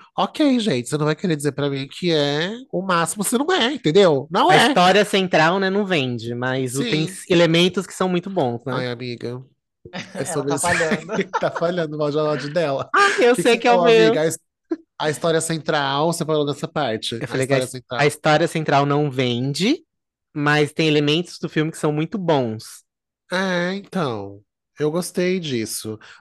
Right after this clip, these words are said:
Speaker 1: Tem cenas muito, muito engraçadas, em-, embora eu achei bem caricata. Aquela cena,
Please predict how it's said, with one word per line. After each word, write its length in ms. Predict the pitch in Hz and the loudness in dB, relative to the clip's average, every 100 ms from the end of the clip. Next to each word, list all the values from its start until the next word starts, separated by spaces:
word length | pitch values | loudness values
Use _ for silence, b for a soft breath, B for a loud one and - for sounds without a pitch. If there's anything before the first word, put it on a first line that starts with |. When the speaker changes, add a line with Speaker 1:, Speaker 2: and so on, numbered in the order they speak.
| B | B
Speaker 1:
Tem 100 | 165 | -4
cenas 240 | 160 156 | -2 0
muito, 220 | 151 147 143 | 0 -2 -2
muito 200 | 151 156 | -2 -2
engraçadas, 760 | 147 143 - 147 147 143 135 | -4 -4 -4 -4 -2 -2 -2
em-, 180 | 143 131 | -2 -4
embora 240 | 127 131 | -2 -2
eu 20 | 131 | -2
achei 260 | - 127 | -2 -4
bem 180 | 123 131 | -4 -6
caricata. 760 | 131 123 117 156 147 131 131 123 B B | -4 -6 -4 -4 -4 -6 -6 -8 B B
Aquela 320 | - 131 143 143 | -8 -4 -2 -2
cena, 280 | 143 135 | -2 -6